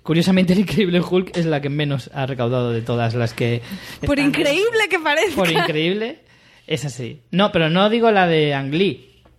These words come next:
Speaker 1: digo la, entre comillas, buena.
Speaker 2: Ya, ya.
Speaker 1: Eh, son doce las películas que,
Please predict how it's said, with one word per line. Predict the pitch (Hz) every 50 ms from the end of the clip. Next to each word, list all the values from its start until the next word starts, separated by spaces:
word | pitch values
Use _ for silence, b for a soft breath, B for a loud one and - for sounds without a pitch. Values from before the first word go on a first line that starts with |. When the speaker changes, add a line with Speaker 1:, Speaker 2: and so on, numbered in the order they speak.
| _ _ -
Speaker 1:
digo | 147 160 190 196
la, | 185 170 160 139 - -
entre | 151 165 156 165 151
comillas, | 151 160 170 190 180 170 165
buena. | 175 185 202 220 208 139 104 107 -
Speaker 2:
Ya, | 233 220 233 240 233
ya. | 220 220 214 214 208 185 - _ _ _ _ _ _ _ b b b b b b b b b b b b b b b b -
Speaker 1:
Eh, | - 156 156 156 151 147 143 147 143 139 143 135
son | - 190 202 208 202
doce | 175 190 208 190 226 226 240 294 359
las | 294 160 165 139
películas | - - 143 147 151 147 160 160 156 151 156
que, | - - 139 135 135 131 123 120 117 117 120 - -